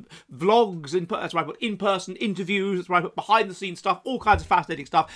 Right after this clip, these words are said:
And that's where you can support me. So if you value The Jolly Heretic, that's where you can support me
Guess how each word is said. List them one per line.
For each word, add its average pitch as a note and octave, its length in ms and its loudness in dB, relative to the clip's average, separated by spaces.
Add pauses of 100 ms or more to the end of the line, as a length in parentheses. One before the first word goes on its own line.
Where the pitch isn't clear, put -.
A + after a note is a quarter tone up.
(120)
And F#3 80 6
that's A3 140 8
where A3 120 2
you A3+ 100 0
can F#3 140 -2
support - 500 2
me. B2+ 100 -6
So C#3 80 -6
if D#3 80 -2
you E3+ 140 -2
value G3+ 260 6
The F3 80 -4
Jolly E3 240 0
Heretic, E3+ 240 -2
that's E3 140 -8
where E3+ 80 -4
you D#3+ 40 -6
can D3 120 -14
support G3 400 2
me F#3+ 180 -2